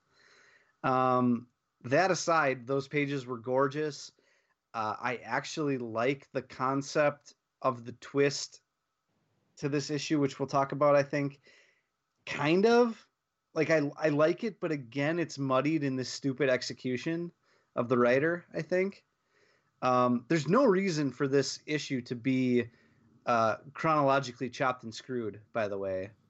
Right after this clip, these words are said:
There's, there's literally no, nothing to be gained narratively by weaving these pages together in a non-chronological way.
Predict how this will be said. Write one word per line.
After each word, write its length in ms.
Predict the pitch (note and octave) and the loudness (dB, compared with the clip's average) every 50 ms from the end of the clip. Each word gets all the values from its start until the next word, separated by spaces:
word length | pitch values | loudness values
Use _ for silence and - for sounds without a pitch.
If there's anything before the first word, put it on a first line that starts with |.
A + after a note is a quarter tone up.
| _ _ _ _ _ _ _ _ _ _ | _ _ _ _ _ _ _ _ _ _
There's, 340 | - C3 C3+ B2 A#2 A#2 - - _ _ _ - | 0 0 0 0 -2 -6 -12 -18 _ _ _ -4
there's 240 | D3 D3 C#3+ C3 C3+ | -2 0 0 0 0
literally 420 | E3+ G#3 A#3+ G#3 G#3 F#3+ F3 E3 | 0 2 4 6 6 6 4 2
no, 640 | D#3+ D#3 D3+ D3+ D3+ D3+ D3+ D#3 D3+ D3 C#3+ C3 B2 - _ _ _ _ _ _ _ _ _ _ - | 2 0 0 0 2 2 2 2 2 0 -2 -4 -6 -12 _ _ _ _ _ _ _ _ _ _ -6
nothing 360 | D3 D#3 F#3 G3+ - A3 G#3+ | -2 0 0 0 0 -2 -4
to 100 | E3 F#3+ | -4 -4
be 100 | F3 F3+ | -6 -8
gained 360 | D3+ B2 C3+ D3 D3 D3 C#3+ C3 | -6 -2 0 0 0 0 0 -2
narratively 960 | B2+ B2 C3 C3 C3+ C3+ C3 B2+ - C3+ A#2+ A2+ A#2 A#2+ A#2 A2+ A2+ A2+ - - - - - - - - | -2 -2 0 2 2 2 0 -2 -2 -4 -4 -4 -4 -4 -4 -4 -4 -6 -10 -16 -20 -20 -20 -20 -6 -2
by 220 | C#3 C3 C3 C3 | 0 2 2 0
weaving 560 | B2 B2 C3 D3 E3 E3 D3 D#3 D#3+ D3 C#3+ | 0 -2 -4 -2 -2 0 0 0 0 2 2
these 200 | C#3+ C#3 B2+ - | 0 0 -2 -4
pages 420 | - - C#3+ C#3 C3+ B2+ C3 B2+ - | -4 0 0 0 2 0 -4 -6 -8
together 760 | - B2+ A#2 A2 B2 B2 B2 A#2+ A#2+ A#2 A2+ A2 G#2+ A2 - _ _ _ _ _ _ | -10 -14 -8 -4 -2 0 0 0 0 0 -2 -2 -4 -6 -10 _ _ _ _ _ _
in 140 | - B2+ B2 | -6 -4 -2
a 60 | A#2+ | 0
non-chronological 1000 | A#2+ A#2+ A#2+ A#2 A#2+ A#2 A2+ - C3 A#2 A#2 A2+ G#2+ G#2+ G#2+ - - - G#2+ G2+ | 0 2 2 0 0 -2 -2 -2 -2 -2 -2 -2 -2 -4 -4 -6 -8 -10 -8 -6
way. 380 | G2+ F#2+ F#2 F#2 - A2+ G#2+ | -6 -6 -6 -8 -10 -12 -16